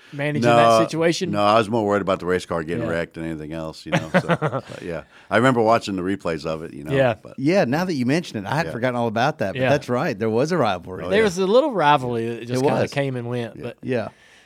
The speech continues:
Speaker 1: um, I think, I don't know. I, I have my own opinions about it.
Speaker 2: <laughs>
Speaker 1: But, um, so
Speaker 2: Mm.
Speaker 1: what kind of driver was Kenny?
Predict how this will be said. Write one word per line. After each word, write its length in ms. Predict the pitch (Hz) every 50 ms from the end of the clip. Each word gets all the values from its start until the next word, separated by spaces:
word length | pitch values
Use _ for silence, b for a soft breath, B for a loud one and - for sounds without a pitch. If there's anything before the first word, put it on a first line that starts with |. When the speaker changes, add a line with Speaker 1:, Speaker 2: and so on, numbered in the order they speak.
| b b b
Speaker 1:
um, 480 | 120 120 123 123 120 120 117 113 113 - _ _ _ _ _ -
I 60 | -
think, 240 | 127 - 135 131 - -
I 100 | 123 131
don't 120 | 139 131
know. 220 | 123 123 117 107 104
I, 380 | 107 120 127 123 131 127 135
I 20 | 127
have 180 | 120 131 131
my 140 | 123 123 120
own 180 | 117 120 113 110
opinions 340 | 107 - 120 120 113 107 107
about 220 | 101 107 101 101
it. 60 | 104
Speaker 2:
<laughs> 320 | 104 95 113 113 - - B B B B B B B B B
Speaker 1:
But, 60 | 139
um, 420 | 143 147 151 147 147 139 139 139 - _ _ _ _ _ -
so 400 | - - 196 196 190 185 175 -
Speaker 2:
Mm. 40 | - _ _ _ _ _ -
Speaker 1:
what 140 | 185 175 -
kind 180 | - 196 190
of 140 | 180 170 170
driver 320 | 156 170 165 156 147 143
was 120 | 139 117 -
Kenny? 260 | - 139 127 110 -